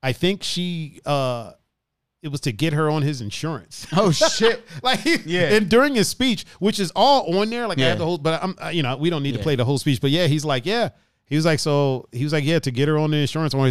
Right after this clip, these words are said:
Speaker 1: or either on de-, his dental insurance or his regular insurance." He was like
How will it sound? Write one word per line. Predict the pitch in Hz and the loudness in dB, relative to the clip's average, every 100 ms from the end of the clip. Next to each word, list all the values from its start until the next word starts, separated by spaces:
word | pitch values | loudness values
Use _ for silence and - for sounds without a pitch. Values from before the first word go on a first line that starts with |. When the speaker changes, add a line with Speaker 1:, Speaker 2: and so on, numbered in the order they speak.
| 120 | 0
Speaker 1:
or | 147 151 | -4 2
either | 175 175 | 2 2
on | 135 | 0
de-, | 120 170 | 0 -2
his | 143 113 | -2 0
dental | 127 208 220 | 2 2 2
insurance | 208 208 214 196 | 0 2 0 0
or | 135 113 - - - | -4 -6 -10 -14 -4
his | 123 | 0
regular | 180 160 | 2 2
insurance." | 135 151 120 | 0 -2 -4
He | 113 | -4
was | 123 | -4
like | 131 | -4